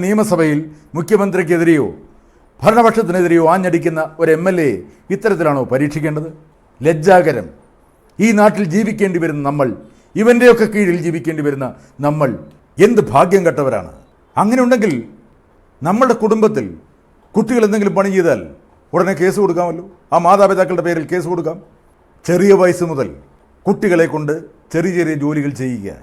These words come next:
സ്വന്തമായി വസ്ത്രം ധരിപ്പിക്കുന്നത് മുതൽ പഠിപ്പിക്കുക, സ്വന്തമായി ബാത്റൂം ക്ലീൻ ചെയ്യുന്നത്. എന്തിന്? വീട്ടിലെ ചെറിയ ചെറിയ ജോലികൾ, ചെടികൾക്ക് വെള്ളമൊഴിക്കുന്നത്, ചെടികൾക്ക് വളമിടുന്നത്, അടുക്കളയിൽ അമ്മയെ സഹായിക്കുന്നത്, ഇങ്ങനെ പല കാര്യങ്ങളും ചെയ്യിക്കാറുണ്ടല്ലോ.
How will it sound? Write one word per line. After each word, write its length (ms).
സ്വന്തമായി 500
വസ്ത്രം 360
ധരിപ്പിക്കുന്നത് 600
മുതൽ 160
പഠിപ്പിക്കുക, 460
സ്വന്തമായി 500
ബാത്റൂം 360
ക്ലീൻ 240
ചെയ്യുന്നത്. 320
എന്തിന്? 340
വീട്ടിലെ 420
ചെറിയ 240
ചെറിയ 240
ജോലികൾ, 320
ചെടികൾക്ക് 440
വെള്ളമൊഴിക്കുന്നത്, 600
ചെടികൾക്ക് 440
വളമിടുന്നത്, 520
അടുക്കളയിൽ 460
അമ്മയെ 300
സഹായിക്കുന്നത്, 540
ഇങ്ങനെ 260
പല 180
കാര്യങ്ങളും 380
ചെയ്യിക്കാറുണ്ടല്ലോ. 560